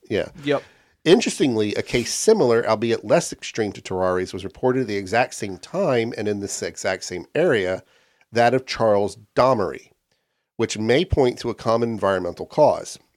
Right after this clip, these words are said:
Speaker 1: Given that all of this occurred concurrently with the French Revolution, which was built on a foundation of famine, a shared nutritional deficiency may be at fault. Any of the combination of the aforementioned could be what caused Terrari to be an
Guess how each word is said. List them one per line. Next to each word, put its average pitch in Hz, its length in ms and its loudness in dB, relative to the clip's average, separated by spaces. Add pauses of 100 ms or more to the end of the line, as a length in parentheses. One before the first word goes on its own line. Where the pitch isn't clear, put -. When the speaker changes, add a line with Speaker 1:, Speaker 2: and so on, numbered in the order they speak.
(100)
Speaker 1:
Given 131 300 2
that 135 220 2
all 139 220 8
of 202 60 2
this 175 220 0
occurred 143 340 -4
concurrently 170 600 -2
with 135 140 -2
the 117 60 -10
French 123 280 -2
Revolution, 107 640 -2 (440)
which 120 180 -2
was 95 160 -8
built 131 260 2
on 131 120 -2
a 123 40 -2
foundation 107 560 -2
of - 80 -8
famine, 135 600 0
a 120 40 -10
shared 127 360 0
nutritional 147 460 -4
deficiency 113 600 -6
may 98 200 -4
be 87 140 -8
at - 100 -10
fault. 135 380 2 (680)
Any 185 260 6
of 208 100 6
the 180 80 -2
combination 139 640 2
of 120 80 4
the 110 120 -2
aforementioned 104 760 0
could 160 340 -4
be 127 160 0
what 117 180 0
caused 110 380 -2
Terrari 98 500 0
to 104 100 -12
be 104 220 -6
an 104 140 -4